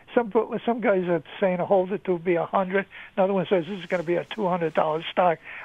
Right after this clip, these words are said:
I don't really plan to have anything go that big, but I'd be happy to see it go up quite a bit.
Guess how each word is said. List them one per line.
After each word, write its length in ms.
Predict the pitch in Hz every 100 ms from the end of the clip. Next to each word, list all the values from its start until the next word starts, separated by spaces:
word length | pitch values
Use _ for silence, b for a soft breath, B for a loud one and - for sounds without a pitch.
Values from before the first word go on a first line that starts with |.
| -
I 80 | 220
don't 200 | 220 240
really 340 | 208 196 170 - _ B -
plan 300 | 240 220 185
to 100 | 190
have 200 | 175 175
anything 360 | 180 175 190 170
go 200 | 175 156
that 260 | 175 220 160
big, 280 | 147 135
but 120 | 156 160
I'd 160 | 175
be 120 | 185
happy 280 | 185 240 220
to 100 | 175
see 140 | - 185
it 140 | 165 165
go 140 | 165
up 140 | 190
quite 220 | - 147 143
a 60 |
bit. 300 | - 185 151